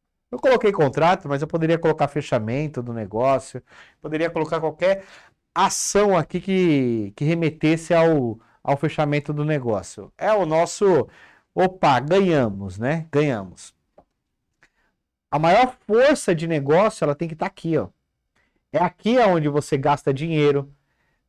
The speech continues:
é aqui que você gasta tempo. Por quê? Quando ele chega aqui,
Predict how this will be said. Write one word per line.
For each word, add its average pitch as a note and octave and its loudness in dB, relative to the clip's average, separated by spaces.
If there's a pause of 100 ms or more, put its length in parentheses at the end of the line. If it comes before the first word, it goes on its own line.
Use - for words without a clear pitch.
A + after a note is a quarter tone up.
(100)
é E3 2
aqui F#3 0
que A3 -4
você F3+ 2
gasta C#3+ 0 (120)
tempo. D3 -2 (1900)
Por F3+ 2
quê? B2 0 (680)
Quando B3+ 4
ele G#3+ 2
chega E3 2
aqui, C4 0